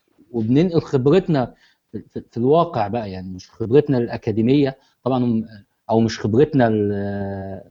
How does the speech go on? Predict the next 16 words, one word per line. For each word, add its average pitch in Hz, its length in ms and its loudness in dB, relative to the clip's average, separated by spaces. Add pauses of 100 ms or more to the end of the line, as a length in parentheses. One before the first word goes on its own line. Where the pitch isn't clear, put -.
(1160)
ورقيًا 117 580 4
يعني، 110 360 0
لا، 123 100 0
إحنا - 220 -8
بننقل 147 260 -2
خبرتنا 143 500 0
فعلًا 156 320 0 (100)
بمعاملتنا 110 480 -2
مع 110 140 -2
الناس، 127 400 -2
وإن 107 280 -2
إحنا 110 180 -6
عندنا 110 260 -2
أعضاء 110 240 -6
بييجوا 117 760 -2
وبنقابلهم 117 800 -2